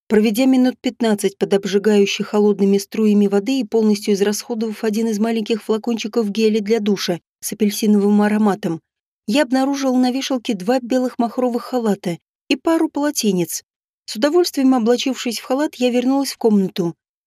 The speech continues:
и принялась приводить себя в порядок. Расчесав волосы, я переоделась в свою одежду, оставленную вчера на стуле. Бросила последний взгляд в зеркало и отправилась будить Дашку.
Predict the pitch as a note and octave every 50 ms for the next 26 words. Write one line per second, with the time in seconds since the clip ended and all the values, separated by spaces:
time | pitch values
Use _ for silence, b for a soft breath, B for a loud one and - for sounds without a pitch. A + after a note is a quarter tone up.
0 | _ _ G#3 G3+ - G#3 G#3+ A3 A3+ A#3+ A#3 - - A3+ G#3+ G#3+ A3+ A3 C4+ C#4
1 | - - A3+ A#3+ C4 - _ C4+ C4 A#3+ A3 G3 F3 D3 F3 - - - _ _
2 | _ _ _ _ _ _ - G3 G3+ - - A3+ A3 - A#3+ G#3+ - B3+ C4+ C4+
3 | C4 A#3+ - G#3+ F#3+ F#3 A#3 B3 - - A#3+ B3 B3 G#3+ C4+ C#4+ C#4 B3+ - -
4 | - A#3+ C4 C4+ C4+ C4+ C4 A3+ A3 G#3+ G3 E3 - F#3 E3+ - _ _ _ _
5 | _ _ _ _ G3 F#3+ - - A3+ G#3 G#3 G#3+ A3 A3 A3 G#3+ G#3+ - - A3+
6 | A3+ A#3 A#3 A#3 G#3+ - - A3 G3+ F3 F3 E3 D3 - _ _ _ _ _ _
7 | _ - A3+ C#4 E4+ E4 - C#4 B3 G#3+ A3+ A3 - - A#3 G#3+ A3+ A3+ G3 G3+
8 | F#3+ A3 A#3 G#3+ G3+ G3 C4 C#4 C#4+ - - A3 G3 F#3+ G3+ G#3+ - - C#4 C#4
9 | C4 C4+ C#4 C4+ B3 A3 A3 B3 A3 B3+ B3 A3+ G#3 G#3+ G3 F3+ - - - F3+
10 | D#3+ D#3+